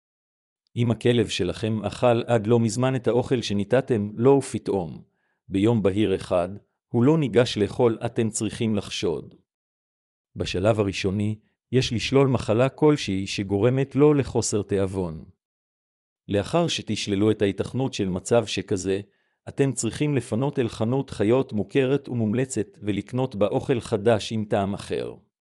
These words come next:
אנחנו ממליצים לכם לבדוק את ההיצע הרחב שקיים בחנות הווירטואלית של מחמדים חנות חיות. סיבה מספר שלוש להחלפת האוכל של הכלב,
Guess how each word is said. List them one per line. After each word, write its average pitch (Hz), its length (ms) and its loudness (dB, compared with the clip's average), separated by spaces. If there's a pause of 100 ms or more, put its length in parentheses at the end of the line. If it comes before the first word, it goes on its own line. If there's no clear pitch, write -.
(680)
אנחנו 131 300 -2
ממליצים 107 520 0
לכם 113 280 0
לבדוק 104 440 0
את - 100 -2
ההיצע 101 360 2
הרחב 123 420 2
שקיים 113 520 -2
בחנות 117 400 -2
הווירטואלית 110 720 0
של 113 180 -2
מחמדים 110 540 -2
חנות 104 380 -4
חיות. - 640 -6 (920)
סיבה 113 440 0
מספר 123 460 0
שלוש 110 440 0
להחלפת 101 540 0
האוכל 117 380 0
של 95 240 0
הכלב, 92 540 -2